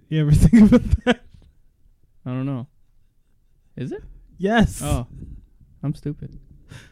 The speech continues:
Speaker 2: I thought he had a name for it.
Speaker 1: It's Mike Myers is the Texas Chainsaw Massacre.
Speaker 2: I've never seen those movies.
Speaker 1: Me either.
Speaker 2: I heard, aren't there, like, six of 'em?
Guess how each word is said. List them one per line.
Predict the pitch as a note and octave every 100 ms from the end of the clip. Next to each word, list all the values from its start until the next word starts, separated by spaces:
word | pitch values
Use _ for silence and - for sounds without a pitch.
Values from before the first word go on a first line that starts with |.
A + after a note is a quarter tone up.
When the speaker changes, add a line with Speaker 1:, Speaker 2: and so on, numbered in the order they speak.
| -
Speaker 2:
I |
thought | C#3 D3
he | C3
had | B2
a | A2
name | A2+ A#2
for | A#2
it. | A2+
Speaker 1:
It's | B2
Mike | D3 D#3+ D#3+
Myers | D#3+ D#3+ D#3 D3
is | C3+
the | D3
Texas | - D#3 - D3+ -
Chainsaw | D3+ C#3 C#3+ C3
Massacre. | A#2+ B2 - - E2 - _ _ _
Speaker 2:
I've | C3+
never | C#3+ C3+
seen | B2
those | A#2 A2+
movies. | A#2 A2+ A#2 C3+ _
Speaker 1:
Me | C#3 C3 C#3
either. | A#2 G2+ G#2 - _ _ - - -
Speaker 2:
I | B2+
heard, | - -
aren't | D3+ F3
there, | G#3
like, | G3 D#3+
six | - -
of | F3
'em? | G3